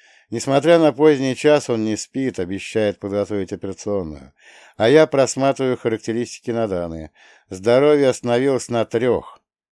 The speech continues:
Вероятность благоприятного исхода снизилась до двадцати пяти процентов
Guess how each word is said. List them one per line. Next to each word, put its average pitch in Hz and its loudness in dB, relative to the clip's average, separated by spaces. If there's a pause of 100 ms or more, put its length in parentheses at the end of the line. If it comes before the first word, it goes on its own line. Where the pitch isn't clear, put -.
Вероятность 110 -2
благоприятного 104 -2
исхода 110 -6
снизилась 104 -6 (320)
до 113 -2
двадцати 117 -8
пяти 95 -10
процентов 85 -10